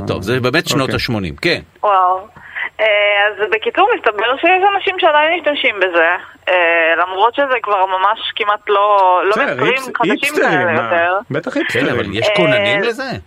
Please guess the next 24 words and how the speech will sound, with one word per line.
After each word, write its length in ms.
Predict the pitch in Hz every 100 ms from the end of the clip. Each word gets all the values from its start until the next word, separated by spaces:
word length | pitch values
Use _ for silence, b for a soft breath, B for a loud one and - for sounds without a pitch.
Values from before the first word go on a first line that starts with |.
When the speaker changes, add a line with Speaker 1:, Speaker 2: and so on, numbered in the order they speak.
| -
Speaker 2:
אין 140 | 107 147
כונן. 200 | 165 180
Speaker 3:
לא, 60 | 254
אז 220 | 269 220 190
דווקא 360 | 233 269 - 359 339
מדובר 580 | 240 202 - 220 294 311 202
בכל 300 | 190 - 240
מיני, 600 | 277 233 196 208 220 220 -
אה, 60 | 185 175 -
עסקים 680 | - - - - 247 311 226
ותעשיות, 760 | 214 151 - - 175 190 339
אבל 200 | 262 196 180 156 185
זה 60 | 190
בדרך 180 | 156 254
כלל 80 | -
Speaker 2:
אה, 60 | 269
Speaker 3:
יהיה 260 | - 117
עסקים 240 | 90 226 233
קטנים, 540 | - 190 185 185 208
Speaker 2:
נכון, 300 | 381 - 117
נכון. 240 | 104 123
Speaker 3:
שאין 380 | - - 214 240
להם 340 | 247 254 240 214
עכשיו, 320 | - 208